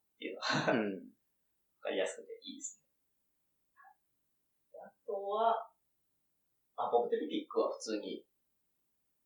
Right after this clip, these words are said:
Speaker 2: あ、そう。
Speaker 1: 普通に。
Speaker 2: そうですね。僕は、あの、あんまり原作の漫画は読んでなくて、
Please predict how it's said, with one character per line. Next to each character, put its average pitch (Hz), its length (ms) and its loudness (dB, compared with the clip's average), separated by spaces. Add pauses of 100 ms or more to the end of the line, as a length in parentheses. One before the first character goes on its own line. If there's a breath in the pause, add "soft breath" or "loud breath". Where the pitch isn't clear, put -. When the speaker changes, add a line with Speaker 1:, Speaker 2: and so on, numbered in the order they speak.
(180)
Speaker 2:
あ、 - 420 -4
そ - 520 0
う。 - 80 8
Speaker 1:
普 - 0 -
通 - 100 2
に。 - 220 -8
Speaker 2:
そ - 240 4
う - 20 10
で - 60 -2
す - 100 -6
ね。 90 240 -4 (320)
僕 147 220 -4
は、 196 340 12
あ 160 60 6
の、 160 140 6
あ 156 40 8
ん 190 100 2
ま 214 100 2
り 196 140 0
原 185 140 -4
作 170 600 2 (300)
の 147 100 0
漫 135 180 -2
画 135 260 -6
は 139 120 6
読 143 160 2
ん 117 40 0
で 92 100 2
な 92 80 0
く - 100 -8
て、 - 300 -4